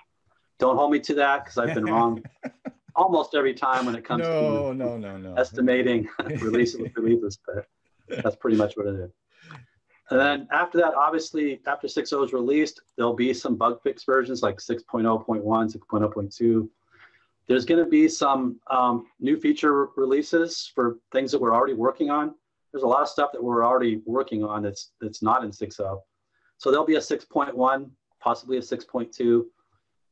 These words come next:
Speaker 1: And then down the road, a couple of years or so, is gonna be a huge release. The next huge release is gonna be ras seven oh. And the biggest thing about ras seven oh, a couple huge things, is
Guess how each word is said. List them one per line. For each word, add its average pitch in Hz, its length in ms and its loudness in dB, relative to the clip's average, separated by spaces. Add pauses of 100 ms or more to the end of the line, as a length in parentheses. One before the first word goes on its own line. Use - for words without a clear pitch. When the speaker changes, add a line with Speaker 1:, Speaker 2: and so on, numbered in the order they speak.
(260)
Speaker 1:
And 127 100 2
then 123 140 4
down 170 240 4
the 151 80 4
road, 151 420 4
a 127 80 -4
couple 151 300 -2
of 131 80 0
years 131 320 -2
or 117 60 -8
so, 123 360 0
is 113 140 -6
gonna 127 160 -2
be 117 140 0
a 104 40 -2
huge 165 380 4
release. 123 280 2
The 123 80 -2
next 147 220 -2
huge 156 240 0
release 127 240 -2
is 117 80 -10
gonna 123 140 0
be 117 80 2
ras 113 320 0
seven 139 320 0
oh. 98 220 -6 (920)
And 120 140 2
the 110 60 2
biggest 175 340 2
thing 160 120 4
about 135 200 2
ras 131 300 0
seven 135 280 -2
oh, 117 360 -4
a 113 280 -20
couple 120 440 -2
huge 117 240 -6
things, 110 320 -4 (100)
is 104 100 -14